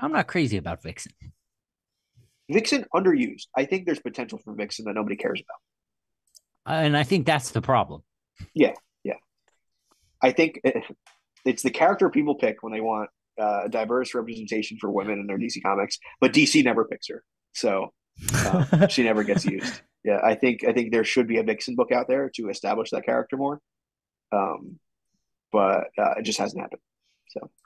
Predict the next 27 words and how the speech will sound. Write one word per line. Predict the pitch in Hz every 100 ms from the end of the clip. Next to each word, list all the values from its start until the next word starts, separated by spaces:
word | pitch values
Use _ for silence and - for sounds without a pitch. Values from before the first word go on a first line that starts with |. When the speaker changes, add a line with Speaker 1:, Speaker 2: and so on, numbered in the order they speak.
| -
Speaker 2:
even, | 208 285
like, | 175
a |
New | 151 170
fifty-two, | 160 139 - 117 135 - _ -
you'd | -
think | 233 254 139
Vixen | 143 - 139
would | 123
have | 120
been | 120
a |
good | 117 120 -
solo | - 120 117 110
series | - 110 107 107
for | 113
a | 110
New | 120
fifty-two | 117 104 107 117 98
launch, | 85 - -
you |
know? | 107 104 - _ _ _ _
Uh, | 107 95 -
no, | 92 - _ _ _ _ _ _ -
no, | - -
not | -
picked. | - -